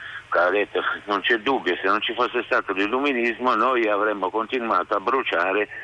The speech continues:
gli eretici, le streghe e gli omosessuali." Eh, questo per secoli e secoli si è andato avanti così. La verità è che grazie all'illuminismo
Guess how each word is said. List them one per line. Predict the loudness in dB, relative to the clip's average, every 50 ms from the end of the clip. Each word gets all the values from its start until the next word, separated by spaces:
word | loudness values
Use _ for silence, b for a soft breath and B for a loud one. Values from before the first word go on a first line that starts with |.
| B B B B B B B B B -14 -12
gli | -6 -2 0 2
eretici, | 4 4 4 2 2 0 0 -2 -2 -2 0 0
le | 2 0 0 0
streghe | 0 0 2 2 2 2 0 0 0 2 2 2
e | 2 0 0
gli | 0
omosessuali." | -2 -2 -2 -4 -4 -4 -4 -4 -2 0 2 2 2 2 -2 -4 -8 -16 -16 -12
Eh, | -12 -10 -8 B B B B B B B B B
questo | 0 0 0 0 -2 -2
per | -2 -2 -2 0 0
secoli | 0 0 2 2 2 0
e | 0 0 0
secoli | 0 0 2 0 0 -2 -2 -2 -4
si | -4
è | -2
andato | 0 0 0 2 2
avanti | 2 0 0 -2 -4 -8 -12
così. | -12 -12 -12 -12 -14 -16 -18 B B B B -20 -20 -20 -20 -20 -20 -20 -6 0
La | 2 4
verità | 4 4 2
è | 0 -2 -4 -4
che | -2 0 0 0 -2 -4 -6
grazie | -4 -2 0 0 0 -2 -2 -2 -2 0
all'illuminismo | 0 2 0 0 0 0 0 0 0 0 0 0 0 -2 -2 -6 -4 -2 0 0 0 0 -2